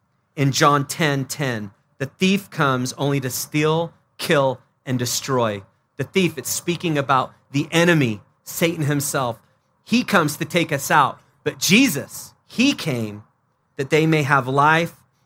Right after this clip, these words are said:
and have it abundantly. Now, abundantly is a word that we don't use a lot, but it's the full measure.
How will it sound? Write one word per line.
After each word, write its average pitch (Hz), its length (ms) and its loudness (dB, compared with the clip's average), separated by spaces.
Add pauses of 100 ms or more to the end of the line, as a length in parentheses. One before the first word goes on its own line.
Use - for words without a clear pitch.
and 131 140 -2
have 151 340 2
it 151 160 0 (380)
abundantly. 117 880 -2 (1040)
Now, 170 300 4
abundantly 170 960 2 (340)
is 170 280 0
a 165 140 2
word 180 300 2
that 170 100 -2
we 156 100 0
don't 165 260 2
use 175 220 0
a 170 60 0
lot, 127 260 -2
but 147 100 -2
it's 160 180 -2
the 165 140 0
full 220 440 4
measure. 175 640 4